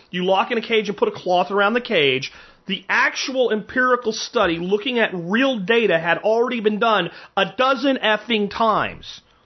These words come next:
There was no reason to believe that it would be effective or work, and yet they did. But now the response is, We admit it didn't work, but we were, you were right for the wrong reasons. You should have still trusted us.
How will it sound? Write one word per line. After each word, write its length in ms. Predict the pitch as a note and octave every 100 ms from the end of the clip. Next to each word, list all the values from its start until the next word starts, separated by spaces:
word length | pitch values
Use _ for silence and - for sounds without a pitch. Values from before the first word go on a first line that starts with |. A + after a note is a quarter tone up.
| _
There 120 | -
was 120 | B3 G#3+
no 240 | C4 G#3+
reason 500 | A3 D4+ D#4 C#4 C4 A#3
to 100 | A#3+
believe 680 | F#3 G#3 G#3+ A#3+ A3 G#3
that 80 | F#3
it 80 | G3+
would 140 | F#3+
be 80 | E3+
effective 540 | F3+ G#3 F3 - D#3+ D3+
or 160 | E3
work, 400 | D#3+ F3+ C3 - - _ _ _ _ _
and 140 | D#3+ D#3+
yet 120 | C#3+
they 120 | D#3+
did. 320 | D#3+ C#4 B2+ - - -
But 120 | F#3
now 220 | G#3 D#4
the 100 | E4
response 440 | C#4+ - A3+ G3
is, 160 | F#3 D#3 -
We 180 | F3+ F3+
admit 260 | F3+ B3
it 120 | A3+
didn't 240 | F#3 E3 D#3
work, 320 | D#3+ D3 - - _ _ _
but 180 | F#3+ F3
we 160 | F#3+ G#3+
were, 240 | F3 F3+
you 200 | E3 A#3
were 180 | G3 D3
right 440 | D3 G3+ G3+ F#3 -
for 120 | F3+
the 100 | D3+
wrong 320 | C#3+ D3 C#3
reasons. 340 | D#3 G#3 C#3+ C3+
You 60 |
should 200 | G#3+ -
have 80 | G3+
still 200 | - F#3
trusted 500 | - F3+ D#3+ - A#2+
us. 320 | F#2 C#2 -